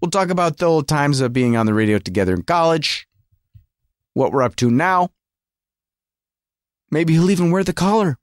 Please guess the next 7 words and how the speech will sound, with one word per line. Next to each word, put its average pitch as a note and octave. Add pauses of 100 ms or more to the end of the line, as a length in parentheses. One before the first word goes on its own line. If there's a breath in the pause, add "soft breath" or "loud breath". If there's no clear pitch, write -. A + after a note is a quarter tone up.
(380)
I F#2
doubt F2
it, F#2
but A#2
maybe. F3 (4000)
Well, E3+
luckily, F3+